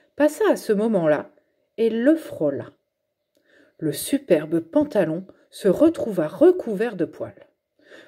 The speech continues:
Monsieur Darling entra dans une colère noire. «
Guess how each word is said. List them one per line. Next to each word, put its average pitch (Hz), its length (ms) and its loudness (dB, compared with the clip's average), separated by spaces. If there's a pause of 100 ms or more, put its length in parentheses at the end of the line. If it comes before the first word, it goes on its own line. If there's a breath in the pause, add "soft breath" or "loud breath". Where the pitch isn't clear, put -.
Monsieur 175 380 0
Darling 226 480 2
entra 226 440 0
dans 196 140 0
une 202 260 -4
colère 349 380 4
noire. « 156 540 -10